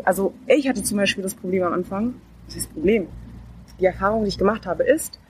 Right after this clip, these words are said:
wir haben die erste Folge produziert und, äh, war, ich war in der Postproduktion, ich habe eine Person kennengelernt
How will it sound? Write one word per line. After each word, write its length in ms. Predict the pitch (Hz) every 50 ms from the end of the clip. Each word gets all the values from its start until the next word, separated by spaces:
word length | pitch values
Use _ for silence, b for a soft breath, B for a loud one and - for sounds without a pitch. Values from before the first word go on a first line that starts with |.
| b b b b b b b -
wir 120 | 190 190
haben 100 | 196 185 180
die 80 | -
erste 260 | - 208 240 - 254
Folge 240 | 226 - 220 202 202
produziert 720 | 190 - 208 175 170 - - - 233 277 330 403 - - - - - - - - - - - - - - - - _ _ - -
und, 680 | - - 185 185 185 180 175 175 175 180 180 - - -
äh, 160 | 175 170 160 156
war, 180 | 175 175 180 - -
ich 120 | 185 -
war 60 | 214 190
in 40 | 185
der 60 | 165
Postproduktion, 760 | - - 233 - - - 240 240 226 - - - 240 240 247 220
ich 100 | 208 190
habe 80 | -
eine 80 | 185 170
Person 360 | - 190 180 175 226 269 269
kennengelernt 560 | - 233 240 233 226 220 220 214 220 233 226